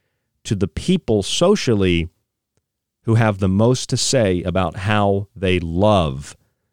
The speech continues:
minority groups, about how they love the black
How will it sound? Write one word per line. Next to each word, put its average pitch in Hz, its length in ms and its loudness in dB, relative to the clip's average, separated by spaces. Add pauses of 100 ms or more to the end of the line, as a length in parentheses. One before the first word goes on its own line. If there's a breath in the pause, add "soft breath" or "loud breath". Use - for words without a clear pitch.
(720)
minority 90 500 2
groups, 78 240 -4
about 87 140 -2
how 95 100 -2
they 85 140 0
love 85 680 -2 (760)
the - 60 -8
black 82 480 -2